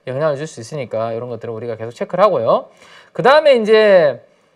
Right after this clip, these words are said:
어, 방금 말씀드렸던 것처럼 이렇게 물가가 높고 금리가 높은 수준으로 당분간 유지가 되면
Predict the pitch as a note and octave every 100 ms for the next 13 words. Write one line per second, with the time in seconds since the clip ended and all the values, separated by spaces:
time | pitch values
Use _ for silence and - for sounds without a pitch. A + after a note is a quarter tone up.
0 | _ - C#3 C#3+ C#3 C3+ G#3 G#3 F#3+ G#3
1 | G#3 G#3 F3+ D#3+ F3+ E3 D#3+ F3+ F#3 E3
2 | D3+ C3 D3 E3+ G#3+ G#3 - A#3+ A3+ G#3+
3 | F3+ E3 F#3 - G3 F#3 F#3 G#3+ G#3+ E3+
4 | D3 F#3 F3+ G#3 A3 G3+ F3 D#3 E3 F3+
5 | D#3 B2 A#2+ E3+ G3 B2 A2 G3 C#3+